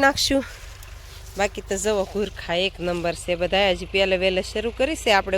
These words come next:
ઉતારવાની ને પંદર દિવસ થા ઉતારી નથી એટલે નુકસાન તો રહે જ તે થોડુંક ફેમિલી. તો ચાલો ફટાફટ મંડીએ ઉતારવા. અને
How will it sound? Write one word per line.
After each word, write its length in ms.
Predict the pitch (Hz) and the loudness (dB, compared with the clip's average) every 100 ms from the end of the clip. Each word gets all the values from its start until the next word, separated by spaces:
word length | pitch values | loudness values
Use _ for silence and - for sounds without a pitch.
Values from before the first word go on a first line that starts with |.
| 202 | 0
ઉતારવાની 440 | 220 214 220 254 240 | 2 4 4 2 0
ને 80 | 214 | 0
પંદર 320 | 220 254 247 | 2 2 2
દિવસ 300 | 247 240 - | 2 0 0
થા 120 | 214 220 | 0 2
ઉતારી 360 | 247 240 226 | 4 4 4
નથી 280 | 226 - 226 | -2 0 0
એટલે 180 | 208 185 | 0 0
નુકસાન 440 | 180 196 - 214 202 | 2 0 2 4 4
તો 100 | 185 180 | 2 4
રહે 140 | 196 240 | 6 6
જ 40 | - | 2
તે 80 | 196 - | -4 -2
થોડુંક 260 | 190 180 - | -2 -4 0
ફેમિલી. 460 | 190 175 175 180 202 - - - - - - | 0 2 0 -2 -6 -10 -12 -12 -10 -10 -6
તો 60 | 185 | -4
ચાલો 340 | - 214 190 190 175 - | 4 4 6 4 4 -2
ફટાફટ 500 | 190 180 - 220 - | 0 0 4 2 2
મંડીએ 360 | 185 190 185 185 | 0 2 0 0
ઉતારવા. 460 | 220 254 262 269 277 - - - - - - - - | 4 4 6 6 4 0 -14 -14 -14 -14 -12 -8 0
અને 280 | 196 196 | 2 4